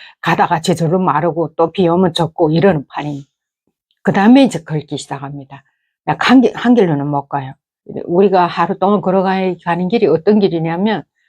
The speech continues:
해령 끝에서 해령 중심으로 들어가는 장사꾼들이 산을 찔러 다니는 길들이 있어요.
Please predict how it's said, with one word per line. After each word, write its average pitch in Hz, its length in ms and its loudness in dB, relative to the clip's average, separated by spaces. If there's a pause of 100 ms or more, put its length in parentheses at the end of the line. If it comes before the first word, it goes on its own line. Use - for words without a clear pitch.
(420)
해령 233 260 4
끝에서 220 540 0
해령 214 360 -2
중심으로 160 600 -6
들어가는 131 420 -10 (260)
장사꾼들이 220 680 -2
산을 277 380 2
찔러 254 340 6
다니는 233 460 -2
길들이 262 400 -4
있어요. 135 540 -12